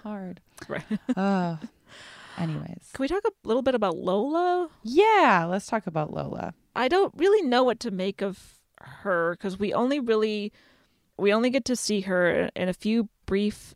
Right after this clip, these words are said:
Speaker 2: scenes. We learn that she's dating this guy, Nino Zucchetti, who
Speaker 1: Which is a
Speaker 2: is
Speaker 1: good
Speaker 2: a real
Speaker 1: character
Speaker 2: piece
Speaker 1: name.
Speaker 2: of work. <laughs> It's a good character name.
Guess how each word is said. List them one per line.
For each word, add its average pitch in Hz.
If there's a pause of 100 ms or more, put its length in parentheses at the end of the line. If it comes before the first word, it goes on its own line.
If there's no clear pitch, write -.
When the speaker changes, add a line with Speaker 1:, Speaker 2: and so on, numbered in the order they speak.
Speaker 2:
scenes. 175
We 190
learn 196
that 180 (140)
she's 185 (120)
dating 190
this 254
guy, 240
Nino 220
Zucchetti, 190 (140)
who 175 (100)
Speaker 1:
Which 220
is 240
a 269 (100)
Speaker 2:
is 185
Speaker 1:
good 175
Speaker 2:
a -
real 208
Speaker 1:
character 156
Speaker 2:
piece 175
Speaker 1:
name. 170
Speaker 2:
of -
work. -
<laughs> 247
It's 262
a 247
good -
character 214
name. 208